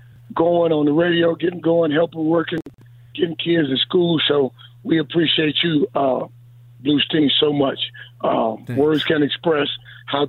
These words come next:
Speaker 1: thankful we are in this community, as well as the kids that's playing ball that you help and that you continue to help. So we really appreciate you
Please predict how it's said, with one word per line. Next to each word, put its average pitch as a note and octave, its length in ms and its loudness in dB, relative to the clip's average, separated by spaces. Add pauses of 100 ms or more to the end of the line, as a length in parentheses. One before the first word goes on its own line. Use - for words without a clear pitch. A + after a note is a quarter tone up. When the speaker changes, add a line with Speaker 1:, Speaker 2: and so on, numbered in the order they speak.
Speaker 1:
thankful D3+ 420 -2
we D#3 140 2
are D#3 160 0
in D3+ 60 -2
this C#3+ 140 0
community, D#3 560 0 (440)
as C3+ 200 0
well D#3 260 2
as C3+ 80 -2
the C#3+ 100 -2
kids D3+ 360 0
that's D#3+ 140 -2
playing D3 340 0
ball D3+ 260 2
that C3 220 -2
you D3 140 -2
help D#3 300 -2 (400)
and C#3+ 200 2
that C#3 180 -2
you C#3+ 80 -2
continue C#3+ 420 0
to C3 80 -2
help. C#3 240 0
So C#3 120 2
we D3 120 2
really D3+ 240 2
appreciate C#3+ 580 0
you C3 180 0